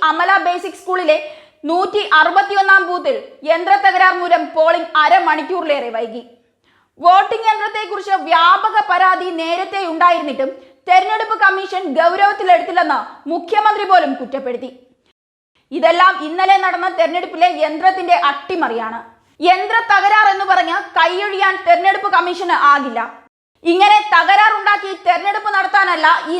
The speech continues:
നാട്ടിലെ ജനങ്ങൾ ഭരണഘടനാപരമായി എല്ലാ അധികാരവും അൻപതിനായിരം കോടി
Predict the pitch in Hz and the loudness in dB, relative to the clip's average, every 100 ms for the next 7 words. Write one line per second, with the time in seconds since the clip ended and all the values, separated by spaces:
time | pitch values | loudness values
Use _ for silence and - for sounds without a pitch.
0 | 339 339 339 370 349 349 370 359 349 339 | 2 2 0 -2 0 0 0 -2 -2 2
1 | 330 359 392 381 381 381 359 370 349 359 | 2 2 2 2 4 2 4 4 2 0
2 | - - - 320 349 370 415 - 330 359 | -6 -20 -10 2 2 4 4 4 2 -2
3 | 381 403 381 320 359 - - 311 339 392 | 2 4 4 0 -4 -14 -6 -4 -2 0
4 | 415 415 403 381 349 349 349 | 0 2 0 0 0 4 4